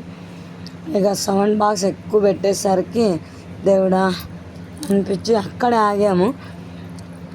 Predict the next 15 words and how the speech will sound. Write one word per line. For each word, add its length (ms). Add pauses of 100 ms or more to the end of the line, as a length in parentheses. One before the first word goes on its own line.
(240)
నేను 220
రెగ్యులర్గా 500
వెళ్ళే 280
షాప్ 300
ఒకటి 280
ఉంది 180
ఇక్కడ, 380 (1300)
ఇదే 160
అన్నమాట. 480 (1000)
టాప్స్ 320
అయితే 200 (100)
చూస్తున్నా, 360
టాప్స్ 380
కలెక్షన్ 500
అయితే 300